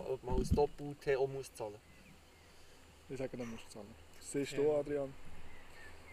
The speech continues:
Speaker 3: Ja, ich hätte es jetzt so gesagt. Ich dachte, du müsstest bei beiden zahlen.
Speaker 1: Hast du jetzt noch eine Aushebung gehabt?
Speaker 3: Nein, ich warte gerne drauf. Ja, erst
Speaker 1: Also hast du nicht
Speaker 3: drum.
Speaker 1: einmal das Aufgebot?
Speaker 3: Nein.
Speaker 1: Ah, okay.
Speaker 2: Was für die Aushebung?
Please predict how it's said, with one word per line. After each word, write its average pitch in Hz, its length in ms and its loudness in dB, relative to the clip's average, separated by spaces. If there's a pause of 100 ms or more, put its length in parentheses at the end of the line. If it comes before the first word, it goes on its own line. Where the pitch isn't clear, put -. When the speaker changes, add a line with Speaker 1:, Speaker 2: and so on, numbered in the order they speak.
Speaker 3:
Ja, 127 160 -4
ich 135 60 2
hätte 127 120 0
es - 60 -14
jetzt 135 140 -12
so 185 80 -4
gesagt. - 280 -4 (140)
Ich 135 80 0
dachte, 143 220 4
du 165 80 0
müsstest - 300 -8 (140)
bei 147 100 2
beiden 175 260 -4
zahlen. 180 240 -6 (300)
Speaker 1:
Hast - 140 0
du - 40 0
jetzt - 120 -6
noch 262 80 2
eine 233 140 0
Aushebung - 320 -4 (100)
gehabt? 262 260 0 (580)
Speaker 3:
Nein, 123 180 -6
ich 127 60 -4
warte 143 280 -6
gerne 139 260 -6
drauf. 117 120 -8 (560)
Ja, 135 140 2
erst 139 180 2
Speaker 1:
Also 170 120 8
hast 180 80 8
du 190 40 6
nicht 196 100 8
Speaker 3:
drum. 180 80 8
Speaker 1:
einmal 190 120 10
das 185 100 -4
Aufgebot? 190 400 2 (400)
Speaker 3:
Nein. 123 300 -8 (260)
Speaker 1:
Ah, 127 80 -10
okay. 117 100 -14 (720)
Speaker 2:
Was 143 200 4
für - 100 -6
die 180 120 -4
Aushebung? 156 380 -4